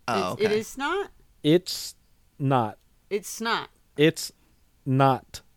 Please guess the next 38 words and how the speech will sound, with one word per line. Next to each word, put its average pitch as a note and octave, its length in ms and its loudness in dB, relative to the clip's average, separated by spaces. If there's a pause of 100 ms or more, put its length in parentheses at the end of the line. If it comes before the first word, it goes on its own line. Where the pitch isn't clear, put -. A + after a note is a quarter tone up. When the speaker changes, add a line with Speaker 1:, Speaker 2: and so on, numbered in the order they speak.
(600)
Speaker 2:
Oh. D#3+ 260 -6 (540)
Speaker 3:
It D#3+ 180 2
is D3+ 180 2
Speaker 1:
Oh. D#3 60 -2
Speaker 3:
not. B2+ 340 -2 (420)
Speaker 1:
I B2+ 120 4
see D#3 140 2
Speaker 2:
Oh, - 20 2
Speaker 1:
what C3 60 2
Speaker 2:
it's A#2+ 80 -8
Speaker 1:
you're A#2 80 -2
Speaker 2:
not. - 80 -6
Speaker 1:
saying. F#2+ 140 -2
I A2 120 0
could C3 160 -2
tell C#3+ 160 4
you B2+ 120 4
the A#2+ 100 0
Speaker 2:
It's A2+ 60 4
in A2+ 60 6
a A#2 40 8
Speaker 1:
islands. A2+ 420 0
Speaker 2:
knot? F4+ 280 -4 (340)
Speaker 1:
Not. G#2 540 6 (640)
Speaker 2:
Ah. G3+ 520 8 (140)
Speaker 1:
<laughs> - 140 -6
That's C#3+ 280 0
what B2 160 2
you D3+ 100 0
were B2+ 140 -4
saying. G#2 400 -2
Speaker 2:
Not. C3 880 -2 (180)
Speaker 3:
Not. A2 520 2
Speaker 2:
It E3+ 140 -6
is C#3 320 -10 (380)
not F3+ 600 8
an F3+ 120 -4
island. D3+ 440 -6